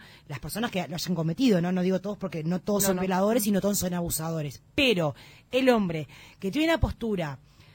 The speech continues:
Speaker 1: tan nefasta hasta ante un caso que todavía no se sabe qué pasó,
Speaker 2: Mm.
Speaker 1: estamos hablando ante una presunta violación, pero ya marca una
Speaker 2: Mm.
Speaker 1: tendencia, como lo han hecho comunicadores, como lo han hecho hombres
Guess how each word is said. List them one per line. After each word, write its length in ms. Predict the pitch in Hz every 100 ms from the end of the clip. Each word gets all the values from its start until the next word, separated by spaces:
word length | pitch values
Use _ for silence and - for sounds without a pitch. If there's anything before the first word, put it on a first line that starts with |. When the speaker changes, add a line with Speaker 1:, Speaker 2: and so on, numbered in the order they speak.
| - -
Speaker 1:
tan 220 | - 269 311
nefasta 760 | 294 - 220 175 - 143 123 - - - -
hasta 340 | 214 - -
ante 300 | 214 220 226
un 160 | 277 302
caso 340 | 247 208 185
que 100 | 180
todavía 720 | 175 202 214 254 233 165 135 -
no 280 | 160 196 254
se 140 | 302 302
sabe 220 | 247 214
qué 100 | 170
pasó, 420 | 131 - 143 247 -
Speaker 2:
Mm. 260 | 208 202 214
Speaker 1:
estamos 340 | 190 190 220 220
hablando 200 | 190 220
ante 140 | 226
una 200 | 196 196 196
presunta 500 | 180 - 247 240 170
violación, 540 | 156 156 - 190 175 - - -
pero 160 | 185 190
ya 180 | 294
marca 460 | 302 277 240 - 165
una 200 | 214 226
Speaker 2:
Mm. 40 | 202
Speaker 1:
tendencia, 640 | 190 190 196 - 170 147 - - -
como 160 | 175
lo 40 | 190
han 60 |
hecho 160 | 220 240
comunicadores, 880 | 208 185 175 190 208 240 202 165 - - -
como 200 | 185 180
lo 40 | 196
han 80 | 220
hecho 240 | 220 226 - -
hombres 480 | 226 240 240 254 -